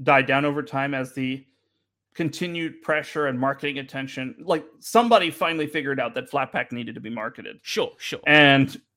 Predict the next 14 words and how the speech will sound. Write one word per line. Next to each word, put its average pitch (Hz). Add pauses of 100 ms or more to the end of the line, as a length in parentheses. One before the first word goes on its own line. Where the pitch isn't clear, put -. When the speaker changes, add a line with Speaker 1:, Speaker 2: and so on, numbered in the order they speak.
(220)
Speaker 1:
and, 139
and 131
Flathub 139
too. 120
And 131
so 143 (600)
that 165
eventually 165
started, 143 (260)
um, 123
I 135
think 143
that 143
started, 139